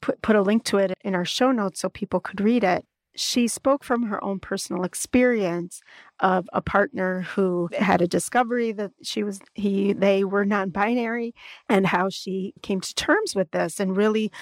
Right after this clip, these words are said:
sought it out as a moment of learning and encounter and ultimately growth. And Jessica also challenges some of these feminist organizations in the church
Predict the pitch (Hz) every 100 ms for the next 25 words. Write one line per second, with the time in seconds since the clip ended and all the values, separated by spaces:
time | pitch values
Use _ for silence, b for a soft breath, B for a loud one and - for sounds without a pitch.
0 | B B - 214 220 214 208 208 202 185
1 | 202 190 196 196 190 185 - 190 175 175
2 | - B _ 214 220 233 233 240 254 269
3 | - 196 180 180 175 - 214 220 - 220
4 | 220 220 b b - 202 - 196 190 -
5 | 196 - 180 - 233 240 - - _ B
6 | B B B 214 202 196 196 190 - 233
7 | - 240 - - 254 320 - 220 214 214
8 | b b - 285 339 277 208 202 - 226
9 | 240 226 208 196 - 214 208 196 175 -
10 | 196 190 175 175 220 247 - 208 190 -
11 | 202 185 180 - 233 180 170 -